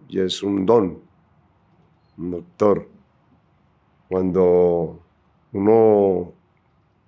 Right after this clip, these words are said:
no tiene recursos económicos y ya está pasando esa edad, uno ve la diferencia.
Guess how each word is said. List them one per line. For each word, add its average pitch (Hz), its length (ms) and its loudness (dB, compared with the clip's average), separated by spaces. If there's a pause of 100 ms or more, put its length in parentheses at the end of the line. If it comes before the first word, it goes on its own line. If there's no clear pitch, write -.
(120)
no 98 600 0
tiene 104 220 2
recursos 98 400 -4
económicos 98 880 -2
y 85 440 -8
ya 85 140 -4
está 87 280 -8
pasando 90 380 -8
esa 95 160 -4
edad, 107 320 0 (1400)
uno 92 300 0
ve 107 280 4
la 92 120 0
diferencia. 90 680 -4